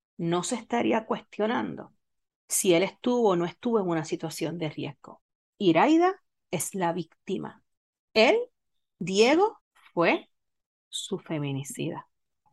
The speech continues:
Yo quiero y aspiro con este, igual que Wanda, nosotras aspiramos en este espacio que nosotras tengamos igualdad de derechos.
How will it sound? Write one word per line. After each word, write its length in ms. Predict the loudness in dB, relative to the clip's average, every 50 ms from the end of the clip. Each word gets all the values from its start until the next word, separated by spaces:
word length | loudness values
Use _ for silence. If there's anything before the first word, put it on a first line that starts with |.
| _ _
Yo 300 | 0 4 4 4 4 4
quiero 420 | 0 0 2 2 4 4 2 0 2
y 80 | 2
aspiro 680 | 0 0 0 -6 _ -4 -2 0 2 2 2 2 0 -4 _ -4
con 180 | -2 0 0 0
este, 260 | -2 -4 -2 0 0
igual 280 | 2 2 2 0 0 0
que 120 | 0 2
Wanda, 300 | 4 4 4 4 2 0
nosotras 400 | -2 -2 -4 -4 -4 -2 -4 -4
aspiramos 400 | -2 0 2 4 4 2 2 0
en 80 | -2 -4
este 220 | -6 -6 -8 -8
espacio 640 | -8 -2 _ 0 0 0 0 -2 -4 -4 -4 -6 -10 _ _ _ _
que 140 | -2 -2 -2
nosotras 680 | 0 -2 -4 -2 -2 -2 -2 -2 -2 -4 -6 -6 -8 _
tengamos 720 | -6 -6 -4 -6 -4 -4 -2 -2 -2 -4 -4 -6 -10 -12 _
igualdad 840 | -6 -6 -4 -2 2 2 4 4 4 0 0 2 4 4 4 2 0 -8 _ _
de 240 | -6 -2 0 0 2
derechos. 680 | 2 2 4 4 2 2 0 -6 -12 -14 -18 -18 _